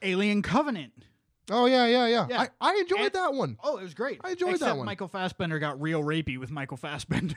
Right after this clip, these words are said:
Speaker 1: <laughs>
Speaker 2: Oh my God, hashtag that on Twitter. <laughs> Hashtag Alien Covenant. Handsy. Um,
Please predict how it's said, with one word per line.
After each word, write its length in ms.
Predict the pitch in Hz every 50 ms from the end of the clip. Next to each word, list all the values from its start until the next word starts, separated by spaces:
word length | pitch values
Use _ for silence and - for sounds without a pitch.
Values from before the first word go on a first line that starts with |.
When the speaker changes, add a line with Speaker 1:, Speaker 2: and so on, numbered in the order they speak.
| -
Speaker 1:
<laughs> 20 | - - - - 185 - - - - - - - - - - - - - - - - - - - - - - - - 170 277 - - - 262 - - - - - - - - _ _ _ _ _ _ - - - _ _ _ _ - - 320 294 - - -
Speaker 2:
Oh 120 | 220 202
my 140 | 185 165 156
God, 200 | 151 143 143 135
hashtag 600 | 135 165 165 175 165 - - 175 160 156 151 147
that 200 | 143 135 135 135
on 200 | 135 139 143 139
Twitter. 360 | - - 151 139 131 127 131 - - - - - - - - -
<laughs> 180 | 285 - - 254 - - 240 _ -
Hashtag 360 | 160 156 - - 180 170 156
Alien 300 | 165 160 156 156 151 151
Covenant. 380 | 156 147 139 143 139 131 120 _ _ _ _ _ _ _ _ _ _ _ _ - -
Handsy. 440 | 165 156 151 151 143 127 131 117 113 - _ _ -
Um, 580 | 160 147 147 147 143 143 139 135 131 120 104